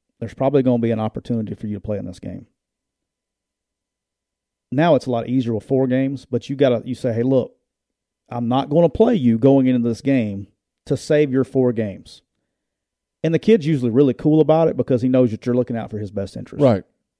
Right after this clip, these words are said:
Speaker 1: But there has been two scenarios in spe-, specifically that I can think of to where it was like,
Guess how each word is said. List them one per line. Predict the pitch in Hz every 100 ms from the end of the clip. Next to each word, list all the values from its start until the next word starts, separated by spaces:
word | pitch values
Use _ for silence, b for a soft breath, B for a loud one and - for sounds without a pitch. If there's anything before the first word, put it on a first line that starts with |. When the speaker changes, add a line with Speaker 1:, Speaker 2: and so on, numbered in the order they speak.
| _ - - -
Speaker 1:
But | 131 139
there | 131
has | 127 151 127
been | 123 123 110
two | - 151 156
scenarios | 135 120 113 123 123 123 120 113 - -
in | 123 117
spe-, | - 110 - _
specifically | - - - - 143 135 - 127
that | 107
I | 110
can | 110
think | - 117 117
of | 123 127 127 _ _ _ _ _ -
to |
where | 120 120 120 113
it |
was | 120 101
like, | 110 104 -